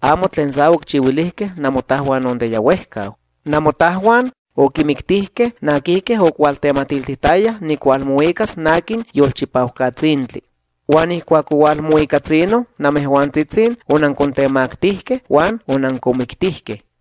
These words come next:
Yeh namehuantzitzin nakin onankonsilijkeh n tlanauatil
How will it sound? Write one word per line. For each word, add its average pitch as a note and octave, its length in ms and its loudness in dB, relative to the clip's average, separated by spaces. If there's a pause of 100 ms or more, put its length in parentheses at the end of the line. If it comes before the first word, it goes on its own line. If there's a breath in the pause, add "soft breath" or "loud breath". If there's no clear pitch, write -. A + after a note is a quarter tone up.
(220)
Yeh E3 140 4
namehuantzitzin D3+ 1160 0
nakin D3 480 -2
onankonsilijkeh C#3+ 1120 -2
n C#3+ 60 -8
tlanauatil C3+ 640 0